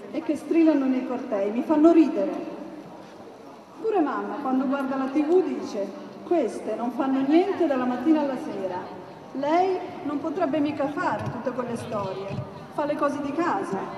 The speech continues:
Che deve fare, scusa? Non lo so, è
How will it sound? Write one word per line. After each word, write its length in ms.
Che 120
deve 200
fare, 380
scusa? 420
Non 100
lo 100
so, 280
è 100